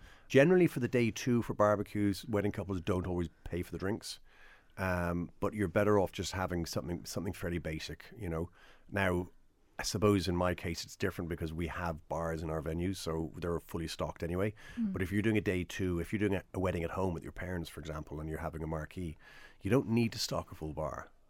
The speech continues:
Speaker 1: You know, if you're having a dinner party, and, and this is one way of looking at it, you're not gonna have a full bar.
Speaker 2: Yeah.
Speaker 1: Generally, whenever I go to friends for dinner, there's no spirits. It's just beer or wine.
Speaker 2: Yeah, yeah.
Speaker 1: You know, keep it simple. Um,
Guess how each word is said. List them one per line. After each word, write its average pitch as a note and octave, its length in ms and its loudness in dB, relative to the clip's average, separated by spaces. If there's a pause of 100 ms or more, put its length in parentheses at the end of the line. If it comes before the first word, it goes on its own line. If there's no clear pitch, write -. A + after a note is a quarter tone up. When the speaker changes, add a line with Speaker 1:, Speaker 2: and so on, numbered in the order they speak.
(180)
Speaker 1:
You F#2 80 -2
know, D#2 240 -4 (280)
if - 120 -8
you're D#3+ 100 6
having A#2+ 140 4
a F#2+ 40 2
dinner G2+ 180 0
party, - 480 -6
and, G2+ 280 2
and A2 240 2
this G#2+ 120 0
is A#2 80 -2
one G#2 140 2
way F2 100 2
of D#2+ 80 -2
looking G2 260 0
at D2+ 160 -6
it, - 100 -14
you're B2 120 -2
not E3 120 0
gonna C3 140 -2
have G#2 60 4
a F#2 40 4
full D#2 200 -4
bar. F#2 320 -2 (320)
Speaker 2:
Yeah. G#3+ 120 -4
Speaker 1:
Generally, B2+ 520 8
whenever B2 380 6
I A2 40 8
go F#2+ 120 4
to - 100 -4
friends F#2 340 2
for D#2+ 140 -6
dinner, F2 420 -2
there's F#2 160 0
no B2+ 140 2
spirits. - 460 -2
It's - 180 -12
just - 300 -8
beer G2+ 160 2
or E2 80 2
wine. D2+ 320 -6 (120)
Speaker 2:
Yeah, A3 220 -2 (200)
yeah. - 100 -4
Speaker 1:
You - 60 4
know, - 80 4
keep D3 220 0
it - 60 -2
simple. B2 380 0 (360)
Um, F#2+ 500 2